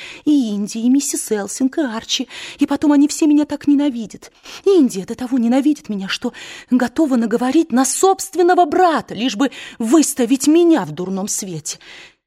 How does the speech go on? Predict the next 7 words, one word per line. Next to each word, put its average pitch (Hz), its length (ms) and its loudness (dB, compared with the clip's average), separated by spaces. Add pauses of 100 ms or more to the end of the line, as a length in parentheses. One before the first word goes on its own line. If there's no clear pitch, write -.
(160)
Если 226 460 -4
бы 240 200 -2
вы 240 260 0
только 226 400 -4
позволили 240 600 -2
мне 262 320 4
объяснить...» 269 800 0